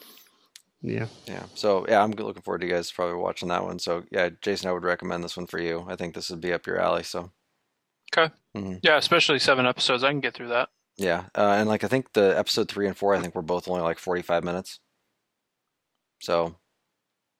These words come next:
Speaker 2: that, that works out well. Uh, I also started, uh, The Undoing.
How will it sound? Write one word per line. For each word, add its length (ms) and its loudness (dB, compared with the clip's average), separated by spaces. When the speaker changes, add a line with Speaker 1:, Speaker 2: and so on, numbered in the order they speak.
Speaker 2:
that, 240 -6
that 160 -2
works 220 -4
out 120 0
well. 260 -2
Uh, 560 4
I 140 10
also 260 8
started, 540 4
uh, 260 6
The 180 2
Undoing. 640 0